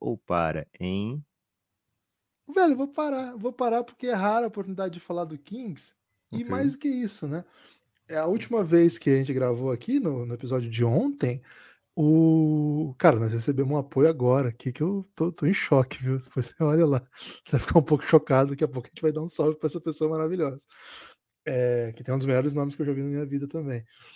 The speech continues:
Speaker 2: Ô, Lucas, é, no episódio de ontem, né? Até falei, cara, é, no, no, tô fazendo isso agora, viu, Lucas? É um, é um novo estilo que eu tô trazendo aí,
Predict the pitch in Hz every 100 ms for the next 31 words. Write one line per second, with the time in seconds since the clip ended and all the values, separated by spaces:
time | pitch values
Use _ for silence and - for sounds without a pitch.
0 | _ _ _ - 170 156 143 120 - -
1 | 135 127 131 127 131 143 147 175 170 196
2 | 214 302 277 285 190 180 214 - 202 220
3 | 226 175 233 233 156 139 _ 151 147 151
4 | 147 139 131 143 156 156 131 127 117 113
5 | - - 147 160 175 190 202 175 170 160
6 | 165 131 117 127 151 139 147 160 - 185
7 | 151 135 139 143 131 139 135 131 143